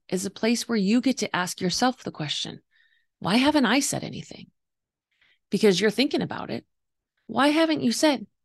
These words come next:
"Hey, we've been hanging out a lot. I'm really into you. I'm clear on what I want, and I don't have any expectations of you at this point, and I'd like to know what it is that you're looking for. Is this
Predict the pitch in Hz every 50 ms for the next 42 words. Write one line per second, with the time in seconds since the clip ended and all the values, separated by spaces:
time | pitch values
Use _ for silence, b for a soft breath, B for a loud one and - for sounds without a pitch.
0 | _ _ _ - - - 381 359 - - - _ _ _ _ _ _ _ _ -
1 | 403 440 381 277 180 185 196 214 202 185 180 180 190 233 262 269 269 269 277 285
2 | 277 - - _ _ _ _ _ _ _ _ _ - 440 480 440 381 320 311 320
3 | 330 349 359 359 320 - - - - - _ _ _ _ _ _ - - 269 311
4 | 330 311 - 302 285 277 254 233 208 190 196 190 180 175 170 185 196 202 214 214
5 | 220 226 233 - b b b b b b - 180 190 202 233 262 262 254 262 233
6 | 233 214 196 196 - - - 170 165 - 165 170 170 - 214 214 202 220 208 214
7 | 214 220 226 220 220 220 - - - 233 233 226 226 226 - B B B B B
8 | B B - - 262 262 269 240 254 262 254 - 254 240 226 214 202 196 190 190
9 | 190 185 180 185 185 170 - 175 170 156 156 - 160 156 - - - - - -
10 | _ _ _ _ _ _ _ _ _ _ _ _ _ _ _ _ _ - 196 202
11 | 175 180 180 214 220 220 214 - - - - -